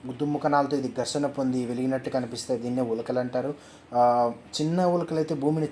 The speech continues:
చేరే లోపల ఆవిరైతే, ఒకవేళ పెద్ద ఊ-, పెద్ద ఉల్కలైతే భూమిని నేరుగా చేరుతాయి. అలా భూమికి చేరిన ఉల్కలనే ఉల్కాపాతం అంటారు.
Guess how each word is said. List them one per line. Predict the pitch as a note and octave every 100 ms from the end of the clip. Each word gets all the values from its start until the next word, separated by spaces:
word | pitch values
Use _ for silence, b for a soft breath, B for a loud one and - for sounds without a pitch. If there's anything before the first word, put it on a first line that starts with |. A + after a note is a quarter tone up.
| C#3+
చేరే | C#3+ D3
లోపల | C#3 C3+ B2+
ఆవిరైతే, | B2+ C3 B2+ C3+
ఒకవేళ | B2 B2+ C3
పెద్ద | C3 A#2 A2+
ఊ-, | B2+ B2+ C3 B2+ - C#3+
పెద్ద | C#3+ E3+
ఉల్కలైతే | D3 D3 D#3 C#3 C#3+
భూమిని | B2 C3+ C3+
నేరుగా | B2 A#2+ B2 B2
చేరుతాయి. | A#2+ A#2 B2+ B2+ C#3+ B B D#3
అలా | D3+ C#3+
భూమికి | C3 C#3+ F3+ F#3+ F#3 -
చేరిన | D#3+ D#3+ E3
ఉల్కలనే | B2+ A2+ C3 D3 F3+ E3+ E3+ C3
ఉల్కాపాతం | C3 C3+ C#3 D#3 C#3+ C3+ C3+ C3
అంటారు. | B2+ C3+ C3+